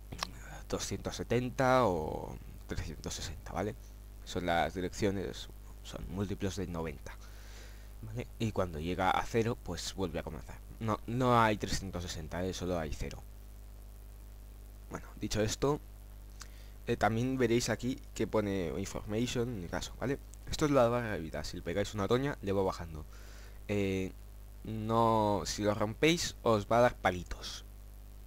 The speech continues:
Quiero decir, habéis visto todo lo que nos ha costado en hora de craftearlo y tal.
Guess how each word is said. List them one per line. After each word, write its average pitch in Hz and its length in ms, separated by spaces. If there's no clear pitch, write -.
Quiero 107 140
decir, 95 140
habéis 92 240
visto 101 240
todo 95 200
lo 87 80
que 87 100
nos 85 160
ha - 60
costado 73 340
en 69 460
hora 87 240
de 85 160
craftearlo 87 480
y 85 60
tal. 127 260